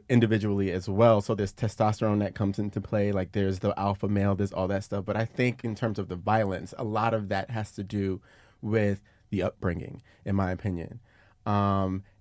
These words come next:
and what you're exposed to as a child. And I, I think that just in g-, generally speaking, a lot of how people move as adults has to do with how they were raised as, as, um, children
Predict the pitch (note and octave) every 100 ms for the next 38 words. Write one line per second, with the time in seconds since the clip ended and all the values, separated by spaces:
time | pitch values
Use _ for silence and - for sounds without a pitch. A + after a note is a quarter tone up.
0 | - G#2+ G2+ F#2+ G#2 G#2+ G2+ - G#2 G2
1 | - G2+ F#2+ F#2 - - G2 F#2 - G2+
2 | F2+ E2 G#2 G2 G2+ G2+ - G#2 - B2
3 | B2 - A2 G2+ G2 A2 - A#2+ G#2+ G2
4 | F#2+ - G#2 B2+ D3+ C3+ A2 G#2 - -
5 | - B2 B2 G#2+ G2+ G2+ G2+ G#2 G#2+ G#2+
6 | G2 F#2+ G2+ - G#2 G#2 G2+ G2+ G2+ F#2+
7 | - G#2+ F#2+ F#2 F#3 D#3 - - - -
8 | - B2 A2 - B2 A#2 A2+ G#2 G#2+ G2
9 | A2 G#2+ G#2 G#2 G2+ G2 G2 G2 F#2 G2
10 | - - - - - G2 F#2 - _ _
11 | _ - - F#2+ G2+ - F#2+ F2+ - C3
12 | C3 F#2 G#2